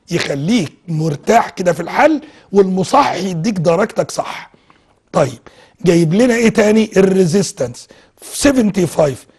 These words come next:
تايم ناين بوينت ايت عشان كيلوجرام ويت بير طن، يبقى تايم تو هندرد فورتي فايف.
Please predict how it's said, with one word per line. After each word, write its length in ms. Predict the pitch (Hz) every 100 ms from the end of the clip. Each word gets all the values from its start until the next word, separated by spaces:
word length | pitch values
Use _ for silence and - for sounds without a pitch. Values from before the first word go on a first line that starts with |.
| _ _
تايم 360 | 151 156 160 185
ناين 320 | 262 277 240
بوينت 340 | 233 226 208
ايت 320 | 220 202 156 143
عشان 260 | 131 151
كيلوجرام 400 | 143 180 180 202
ويت 260 | 208 160 - - - _ _ _ -
بير 220 | 254 254
طن، 520 | - - 269 262 196
يبقى 260 | 165 170 180
تايم 280 | 170 196 196
تو 200 | - 175
هندرد 460 | 143 180 180 175 -
فورتي 340 | 160 151 147
فايف. 260 | - 135